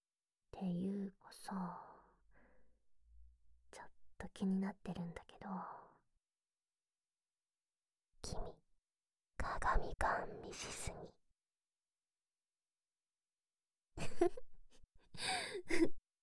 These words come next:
バレないと思ったの？私が水着披露してるのに、前ばかり見ちゃって。鏡越しにいやらしい視線を感じてたよ。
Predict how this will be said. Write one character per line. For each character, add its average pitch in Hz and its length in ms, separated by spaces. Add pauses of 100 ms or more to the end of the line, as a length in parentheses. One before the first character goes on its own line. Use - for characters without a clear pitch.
(960)
バ 247 200
レ 285 160
な 294 160
い 247 80
と 214 120
思 220 220
っ 285 40
た - 180
の？ - 260 (1500)
私 220 440
が 220 140
水 208 340
着 226 100
披 247 280
露 214 220
し - 140
て - 140
る 208 120
の 196 160
に、 220 260 (760)
前 339 240
ば 262 120
か - 160
り 202 80
見 190 120
ち - 120
ゃ - 20
っ - 60 (100)
て。 - 80 (1500)
鏡 208 480
越 202 160
し - 180
に 196 420
い - 20
や 220 140
ら 254 160
し 311 500
い 330 40
視 - 60
線 208 420
を - 60
感 220 300
じ - 120
て 247 140
た - 120
よ。 330 340